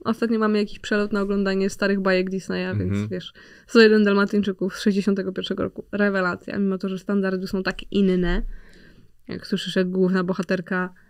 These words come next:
Speaker 1: która jest tą dobrą, mówi, "No tak, każdy chciałby mieć futro". <laughs> Albo coś takiego.
Speaker 2: Wow,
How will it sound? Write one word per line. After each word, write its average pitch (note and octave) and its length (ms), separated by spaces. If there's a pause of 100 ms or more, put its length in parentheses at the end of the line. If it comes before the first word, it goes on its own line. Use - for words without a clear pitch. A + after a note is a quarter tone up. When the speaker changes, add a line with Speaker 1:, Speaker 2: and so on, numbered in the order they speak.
(540)
Speaker 1:
która F#3 220
jest F3+ 260
tą A#3 180
dobrą, F#3 440 (580)
mówi, G3 220 (500)
"No D#4 100
tak, C#4+ 260
każdy C#4 360
chciałby A3 300
mieć G3 180
futro". F#3 320 (400)
<laughs> - 360
Albo - 440
coś - 500
takiego. G2+ 500
Speaker 2:
Wow, F#2 240